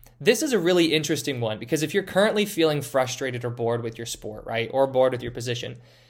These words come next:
a cool thing to think about is changing positions. Now, I know this is not at the top of everybody's mind, and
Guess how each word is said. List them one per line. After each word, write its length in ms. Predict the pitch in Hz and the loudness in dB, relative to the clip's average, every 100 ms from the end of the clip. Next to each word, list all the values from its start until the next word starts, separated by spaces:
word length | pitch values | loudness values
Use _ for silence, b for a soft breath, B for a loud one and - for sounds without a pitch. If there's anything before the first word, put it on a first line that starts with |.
| b b b b b b _ - | b b b b b b _ -12
a 60 | 151 | -10
cool 360 | - 202 254 | -2 2 2
thing 240 | 233 214 190 | 2 0 0
to 60 | |
think 280 | 160 151 151 | 0 -2 -4
about 440 | 135 127 117 - 131 | 0 2 2 0 -6
is 140 | 120 | -10
changing 680 | - - 127 127 127 123 123 | -10 -8 -6 -6 -8 -10 -14
positions. 640 | - 120 110 - - - - _ | -8 -4 -4 -6 -14 -20 -20 _
Now, 200 | 139 135 143 | 0 2 2
I 120 | 143 | 2
know 260 | 156 170 208 | 6 8 8
this 180 | 220 | 4
is 120 | 196 151 | 0 2
not 260 | 151 151 | 4 4
at 80 | 143 | 2
the 80 | 127 | -2
top 240 | 147 147 | 2 2
of 120 | 135 | 2
everybody's 420 | 135 139 131 127 123 | 2 4 2 0 0
mind, 420 | 113 117 123 117 | 0 2 2 -2
and 140 | 113 | -6